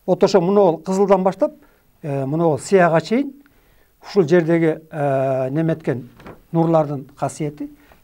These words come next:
бир бүтүн ондон тогуз градустун ичинде.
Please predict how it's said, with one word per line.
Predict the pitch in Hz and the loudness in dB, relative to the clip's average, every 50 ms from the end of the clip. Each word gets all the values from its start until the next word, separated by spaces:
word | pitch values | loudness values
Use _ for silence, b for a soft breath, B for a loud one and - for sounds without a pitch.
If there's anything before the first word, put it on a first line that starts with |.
| b _ | b _
бир | 156 196 262 254 226 | 2 4 4 4 2
бүтүн | 185 208 202 - 254 247 247 - | 0 -2 -4 -4 -6 -6 -6 -6
ондон | - 170 175 180 180 185 165 180 | -4 -2 0 0 0 0 0 0
тогуз | 180 175 175 208 233 233 - b b b b b b b _ - | -2 -4 -4 -4 -8 -12 -16 b b b b b b b _ -6
градустун | 143 156 156 147 143 120 - - - _ 196 196 185 | 0 2 2 2 2 -2 -6 -14 -14 _ -12 -12 -10
ичинде. | - - - 123 110 95 | -12 -12 -10 -10 -10 -12